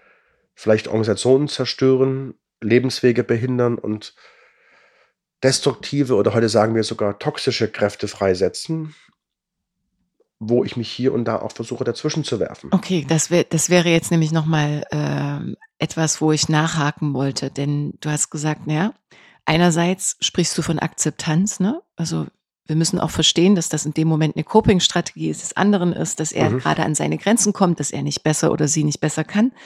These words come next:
Speaker 2: Und gleichzeitig sind wir ja aber Gemeinschaft und wir sind ja dafür da,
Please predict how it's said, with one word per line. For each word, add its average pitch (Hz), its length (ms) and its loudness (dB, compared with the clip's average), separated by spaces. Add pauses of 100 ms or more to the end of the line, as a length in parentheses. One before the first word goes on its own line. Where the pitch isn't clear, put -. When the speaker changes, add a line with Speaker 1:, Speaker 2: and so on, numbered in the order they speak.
(840)
Speaker 2:
Und 165 200 -4
gleichzeitig 175 800 0
sind 180 260 4
wir 175 120 6
ja 156 140 4
aber 151 200 0
Gemeinschaft 160 720 0
und - 180 -8
wir 156 80 0
sind 160 220 -2
ja 143 120 0
dafür 156 300 0
da, 156 420 0